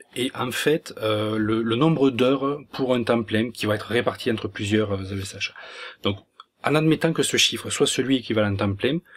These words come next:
cinquante-cinq mille en deux mille dix-sept, ça ne concerne que les, euh, A E S H de droit public. Donc ça ne prend pas en compte les contrats aidés. Donc, euh, voilà, on était plus en réalité. Mais prenons quand même ce chiffre.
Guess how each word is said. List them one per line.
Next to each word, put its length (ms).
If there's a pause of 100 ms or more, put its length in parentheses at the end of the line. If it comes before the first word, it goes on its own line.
(220)
cinquante-cinq 520
mille 220
en 40
deux 120
mille 220
dix-sept, 960
ça 280
ne 100
concerne 580 (140)
que 220 (240)
les, 400 (140)
euh, 680
A 80
E 80
S 160
H 160
de 60
droit 280
public. 500 (400)
Donc 160
ça 120
ne 60
prend 160
pas 140
en 60
compte 280 (100)
les 160
contrats 340
aidés. 320 (180)
Donc, 360
euh, 100 (200)
voilà, 260
on 80
était 220
plus 420
en 80
réalité. 480 (500)
Mais 240
prenons 240
quand 120
même 100
ce 140
chiffre. 360